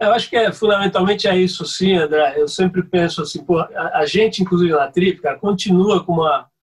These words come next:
com uma, vamos dizer, uma proximidade muito grande com o, o, a praia, o mar, o surf, os esportes que, que nasceram a partir do surf e tal, né? A gente continua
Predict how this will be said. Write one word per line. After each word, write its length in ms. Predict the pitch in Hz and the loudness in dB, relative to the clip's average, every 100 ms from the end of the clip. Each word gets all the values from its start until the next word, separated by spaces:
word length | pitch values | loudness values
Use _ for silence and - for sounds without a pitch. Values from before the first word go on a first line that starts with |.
| _ _ _ _ _ | _ _ _ _ _
com 120 | 156 | -4
uma, 500 | 156 156 147 139 135 | -2 0 0 2 0
vamos 240 | 127 147 147 | 0 -4 -2
dizer, 160 | 156 | -2
uma 180 | 151 147 | 0 0
proximidade 720 | 175 156 - 165 160 180 160 | 0 -2 0 0 2 0 2
muito 240 | 175 185 160 | 0 0 -2
grande 420 | 160 175 165 - | 0 0 -2 -6
com 100 | 165 | -4
o, 440 | 160 151 147 127 - _ _ _ _ _ _ _ | 0 0 -2 -6 -20 _ _ _ _ _ _ _
o, 260 | - - - | -10 -6 -4
a 100 | 143 | -4
praia, 500 | 160 165 170 156 147 | 0 2 2 2 0
o 80 | |
mar, 460 | 143 151 165 165 151 | 0 0 0 0 -2
o 80 | 147 | -4
surf, 480 | - - 170 156 143 | -6 -2 0 0 -10
os 140 | 131 | -18
esportes 420 | 139 165 160 - | -12 -6 -6 -6
que, 380 | - 156 143 120 _ _ _ _ _ _ | -4 -4 -4 -8 _ _ _ _ _ _
que 120 | 170 | -6
nasceram 500 | 147 147 - 165 156 | -2 -2 0 0 0
a 80 | 151 | 0
partir 400 | - 127 - 151 | -2 -2 -6 -6
do 60 | 135 | -8
surf 580 | 127 - 165 160 143 | -10 -2 0 0 -2
e 20 | 170 | -6
tal, 280 | 156 160 | -2 0
né? 80 | 156 | 0
A 20 | |
gente 180 | 147 147 | -2 -2
continua 640 | - 160 170 175 190 160 | -4 -4 -2 0 2 0